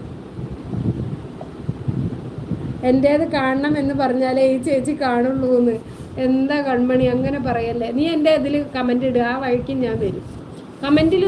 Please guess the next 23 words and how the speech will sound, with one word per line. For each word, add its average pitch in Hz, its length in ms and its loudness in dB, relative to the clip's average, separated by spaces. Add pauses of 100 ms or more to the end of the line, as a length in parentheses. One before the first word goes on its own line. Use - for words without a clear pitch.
നോക്കിക്കൊണ്ടാണ് 262 920 2 (100)
ഞാൻ 240 100 0 (100)
വരുന്നത് 220 340 0 (100)
കൺമണി. 415 340 -4 (1000)
ഉം, 240 160 4 (120)
അപ്പം 262 280 -2
നിനക്ക് 269 280 -2 (100)
നീ 277 80 0 (100)
ഇട്ടാലും 269 400 -2
നിൻ്റെ 247 220 2
ഇതിലേക്ക് 240 320 0 (100)
ഞാൻ 240 180 0
വരും, 254 200 0 (260)
അപ്പം 247 220 -6
ഞാൻ 240 160 0
ഇട്ടാലും 240 340 -2
വരാലോ. 208 320 -4 (440)
കഴിച്ചോ? 254 420 2 (160)
ആ, - 20 0 (140)
കഞ്ഞി 277 260 2
കുടിച്ചു, 247 300 -2 (100)
കഞ്ഞിയും 262 420 2
പയറും, 220 340 -2